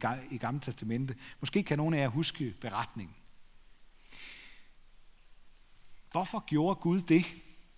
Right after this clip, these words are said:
Var det for at irritere dem, eller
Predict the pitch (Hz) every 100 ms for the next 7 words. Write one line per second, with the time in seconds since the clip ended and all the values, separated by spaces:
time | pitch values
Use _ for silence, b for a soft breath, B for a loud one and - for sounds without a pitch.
0 | - - - - - - - - - -
1 | - - - - - - 156 165 180 170
2 | 147 135 - 220 147 123 107 113 104 98